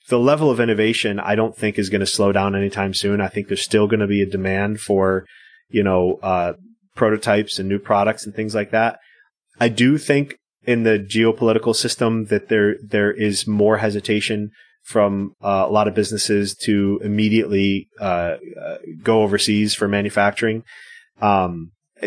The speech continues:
don't get me wrong, overseas manufacturers are amazing. Just take a look at an iPhone. It's, it's, it's absolutely amazing what they're able to do. I, I have no objections to, um,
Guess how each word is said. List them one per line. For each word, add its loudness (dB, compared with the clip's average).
don't 2
get 0
me 4
wrong, 2
overseas 2
manufacturers 0
are -4
amazing. -4
Just -4
take 0
a 0
look 0
at 0
an -2
iPhone. -4
It's, -4
it's, -6
it's 0
absolutely 2
amazing -2
what -4
they're -2
able -4
to -12
do. -4
I, 0
I 0
have -4
no 2
objections -4
to, -4
um, -2